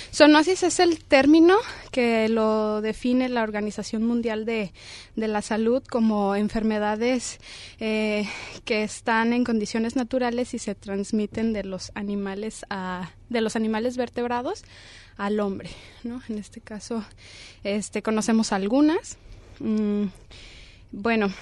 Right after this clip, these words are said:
en México la atención de las, eh, zoonosis se documenta desde mediados de los años setentas en diferentes programas nacionales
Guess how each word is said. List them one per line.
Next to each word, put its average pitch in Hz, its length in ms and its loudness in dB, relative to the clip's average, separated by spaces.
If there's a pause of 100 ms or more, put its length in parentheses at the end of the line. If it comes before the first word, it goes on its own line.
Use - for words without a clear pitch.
en 240 260 4
México 330 540 4
la 311 140 4
atención 247 600 2
de 277 140 2
las, 254 560 0
eh, 202 340 -4
zoonosis 233 580 2
se 220 240 -2
documenta 214 540 0
desde 208 340 -2
mediados 202 680 -4 (460)
de 214 100 -2
los 208 180 -2
años 220 240 2
setentas 220 800 -4 (440)
en 233 160 0
diferentes 214 480 -2
programas 214 460 -2
nacionales 226 800 -4